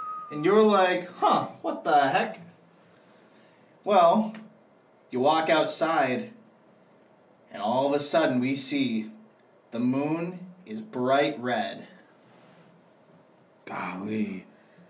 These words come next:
Speaker 2: I ain't never seen nothing that crimson before shining up in the sky like that.
Speaker 1: Bartender runs out. Danny Steely, Danny Steely.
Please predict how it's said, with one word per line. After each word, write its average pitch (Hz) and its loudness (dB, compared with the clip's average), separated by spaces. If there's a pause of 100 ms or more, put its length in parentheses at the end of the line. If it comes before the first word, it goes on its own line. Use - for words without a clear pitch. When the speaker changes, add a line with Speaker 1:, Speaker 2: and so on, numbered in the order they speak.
(540)
Speaker 2:
I 117 0
ain't 131 4
never 123 4
seen 143 4
nothing 139 2
that 147 0
crimson 113 2
before 113 0
shining 123 -2
up 127 -2
in 123 0
the 113 -4
sky 123 -4
like 98 -6
that. 95 -14 (720)
Speaker 1:
Bartender 156 4
runs 147 2
out. - 2 (1080)
Danny 262 6
Steely, 220 4
Danny 190 8
Steely. 143 4